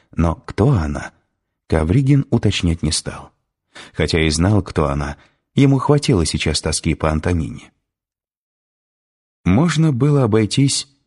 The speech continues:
и без томлений по поводу моментально промелькнувшей женщины. Промелькнула, и ладно.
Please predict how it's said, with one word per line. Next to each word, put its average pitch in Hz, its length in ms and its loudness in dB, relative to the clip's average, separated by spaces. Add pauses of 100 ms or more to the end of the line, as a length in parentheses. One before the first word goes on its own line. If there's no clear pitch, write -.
(220)
и 151 120 4
без 135 300 0
томлений 120 560 2
по 117 160 -2
поводу 113 540 2 (300)
моментально 104 720 4
промелькнувшей 82 720 2
женщины. - 580 -6 (640)
Промелькнула, 165 720 2
и 113 200 0
ладно. 117 540 -2